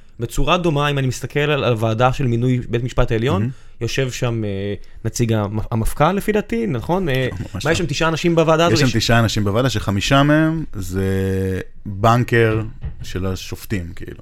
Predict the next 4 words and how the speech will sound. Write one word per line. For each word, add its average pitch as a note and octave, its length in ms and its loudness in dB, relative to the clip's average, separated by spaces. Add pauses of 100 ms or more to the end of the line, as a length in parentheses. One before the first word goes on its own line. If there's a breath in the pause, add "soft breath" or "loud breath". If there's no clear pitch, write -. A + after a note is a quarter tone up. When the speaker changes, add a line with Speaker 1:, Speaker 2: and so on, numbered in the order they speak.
(280)
Speaker 2:
של - 300 -8
השיבו-, F#2+ 480 -4
המערכת G2 720 -6
השיבוט. G2+ 520 -8